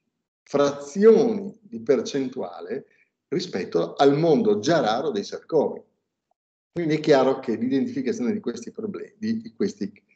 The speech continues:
casi, è tutt'altro che semplice. Vedete l'espressione con espressione di S cento e C D trentaquattro, che è una delle caratteristiche che vi può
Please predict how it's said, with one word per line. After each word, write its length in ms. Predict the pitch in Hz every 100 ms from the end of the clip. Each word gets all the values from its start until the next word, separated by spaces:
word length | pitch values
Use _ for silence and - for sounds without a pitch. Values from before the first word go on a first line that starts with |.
| _
casi, 400 | - 87 - 90 - _
è 140 | -
tutt'altro 560 | - 127 - 82 - 80
che 300 | - - - _ _
semplice. 580 | - - 82 - - - _ _ _ -
Vedete 360 | 117 113 113 104
l'espressione 640 | 92 - 101 - 113 90
con 100 | -
espressione 440 | 107 - - 113
di 120 | 98 95
S 160 | - 104
cento 380 | 123 107 -
e 40 | 87
C 140 | -
D 80 | 95
trentaquattro, 880 | 107 107 - - - - - - -
che 120 | 85
è 20 |
una 140 | 90
delle 160 | 87 -
caratteristiche 680 | - 95 - 87 87 - - _ - - _ _
che 120 | 110
vi 140 | 95
può 440 | - 107 95 -